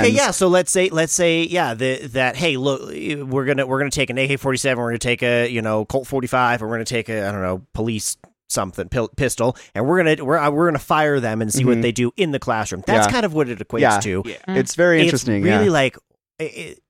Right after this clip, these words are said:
Speaker 1: if you think about it like that, it's got a real different connotation. At the same time,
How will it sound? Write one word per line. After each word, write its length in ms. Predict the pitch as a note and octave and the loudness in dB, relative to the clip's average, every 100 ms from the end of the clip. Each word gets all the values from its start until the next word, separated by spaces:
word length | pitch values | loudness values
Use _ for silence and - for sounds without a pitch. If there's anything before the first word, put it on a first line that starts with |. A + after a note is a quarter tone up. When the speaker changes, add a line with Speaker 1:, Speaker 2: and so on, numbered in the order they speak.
| _ | _
Speaker 1:
if 160 | C#3 B2 | -8 -4
you 80 | B2+ | -2
think 160 | - | 0
about 160 | G#3+ F3 | 2 2
it 40 | |
like 220 | C3+ A#2+ - | 0 -2 0
that, 220 | C#3 A#2+ | 0 0
it's 140 | A2 | -2
got 180 | B2+ A2+ | -2 -2
a 140 | A#2 G2+ F#2 | -4 -8 -6
real 580 | A#2 C#3 C#3 C3 B2 A2+ _ _ - | -2 0 2 2 2 0 _ _ -6
different 300 | C#3+ D3+ - | -4 -4 -4
connotation. 720 | B2 G#2 - B2 C#3+ A2+ G2+ - _ - | -4 -4 -2 -2 -2 -4 -6 -10 _ -12
At 80 | C3 | -8
the 60 | C3+ | -4
same 280 | E3+ D#3+ | -2 -2
time, 360 | D3 F#3+ F3 | -2 0 0